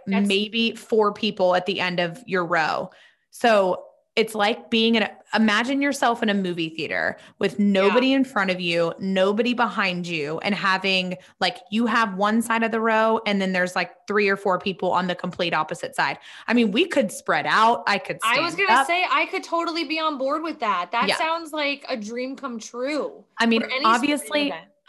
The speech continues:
Speaker 2: I know. Obviously, for the team, I want all the fans to come back because the hype was there. I mean, the
Speaker 1: It's a
Speaker 2: hype
Speaker 1: lot
Speaker 2: was there.
Speaker 1: louder.
Speaker 2: I know, the hype was there with two thousand fans. I, I, I forget what it was like with close to twenty thousand fans. So
Speaker 1: Right,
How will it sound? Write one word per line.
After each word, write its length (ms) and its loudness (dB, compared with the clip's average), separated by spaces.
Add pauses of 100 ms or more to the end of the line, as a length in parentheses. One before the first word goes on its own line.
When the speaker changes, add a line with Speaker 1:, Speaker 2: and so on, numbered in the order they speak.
(280)
Speaker 2:
I 180 0
know. 260 -4
Obviously, 560 2
for 120 0
the 120 0
team, 440 -2
I 140 0
want 340 0
all 240 4
the 100 0
fans 400 -2
to 120 -4
come 220 0
back 280 2
because 340 -2
the 80 0
hype 340 -4
was 160 0
there. 160 2
I 60 2
mean, 180 2
the 80 2
Speaker 1:
It's 100 -2
a 40 -2
Speaker 2:
hype 80 2
Speaker 1:
lot 80 0
Speaker 2:
was 100 0
there. 300 4
Speaker 1:
louder. 140 -8 (340)
Speaker 2:
I 80 2
know, 260 4
the 40 0
hype 220 -2
was 140 0
there 180 4
with 140 2
two 180 2
thousand 520 4
fans. 400 -4
I, 200 2
I, 240 0 (120)
I 80 2
forget 520 0
what 120 0
it 100 -2
was 160 -6
like 300 0
with 120 -4
close 280 0
to 100 -4
twenty 360 -2
thousand 500 -6
fans. 460 -4
So 320 4
Speaker 1:
Right, 200 -2